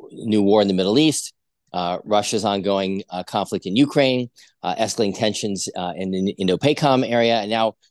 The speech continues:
we have the F B I director warning, uh, lawmakers that there are new threats to the U S following Hamas attack. Now it's all, uh, boiling over. And earlier this week, a group of Senate Republicans, you know, took to the floor,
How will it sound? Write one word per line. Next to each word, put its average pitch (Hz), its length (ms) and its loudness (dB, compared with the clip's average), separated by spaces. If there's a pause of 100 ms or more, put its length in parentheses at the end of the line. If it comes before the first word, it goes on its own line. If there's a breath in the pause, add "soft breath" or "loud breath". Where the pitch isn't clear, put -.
(100)
we 104 60 -6
have 92 80 -4
the 101 100 0
F 92 80 -4
B 90 140 -4
I 131 140 2
director 127 600 -2
warning, 110 400 -6 (720)
uh, 92 100 -4
lawmakers 107 540 0
that 95 100 -10
there 95 80 -4
are - 20 -6
new 104 140 -2
threats 117 340 -2
to - 80 -8
the 110 40 -2
U 110 120 2
S 107 120 0
following 104 340 -2
Hamas 95 400 -6
attack. 165 380 0 (440 soft breath)
Now 127 220 2
it's 127 120 -2
all, 113 520 0
uh, 98 160 -4
boiling 92 400 -6
over. 85 160 -8 (640 soft breath)
And 95 340 -2
earlier 131 220 4
this 123 180 -2
week, 117 300 -2
a - 40 -12
group 113 280 -2
of 104 160 -2
Senate 113 260 -2
Republicans, 110 720 -2 (300)
you 98 100 -6
know, 95 180 -2
took 139 260 0
to 156 100 2
the 139 60 6
floor, 113 540 2